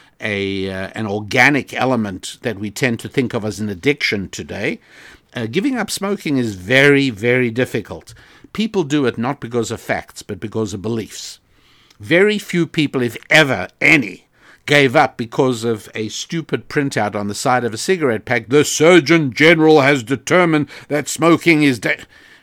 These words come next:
I mean, this is socialistic nonsense, printing this kind of stuff. Uh, only an ignoramus would think that that's gonna change anyone's behavior.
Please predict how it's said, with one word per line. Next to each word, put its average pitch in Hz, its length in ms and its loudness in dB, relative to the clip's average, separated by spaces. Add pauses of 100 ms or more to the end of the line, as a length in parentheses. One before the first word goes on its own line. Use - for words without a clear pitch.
I - 40 -14
mean, - 100 -6
this - 180 -8
is 123 120 -6
socialistic 110 720 -4
nonsense, 90 640 -10
printing 98 480 -8
this 98 160 -10
kind 92 200 -8
of 92 80 -12
stuff. - 380 -16 (460)
Uh, 107 240 -6 (140)
only 175 240 2
an 135 120 0
ignoramus 110 880 -2
would 104 180 -4
think 110 280 -2
that 101 160 -8
that's 107 220 -4
gonna 101 200 -6
change 107 380 -4
anyone's 101 400 -6
behavior. 101 580 -6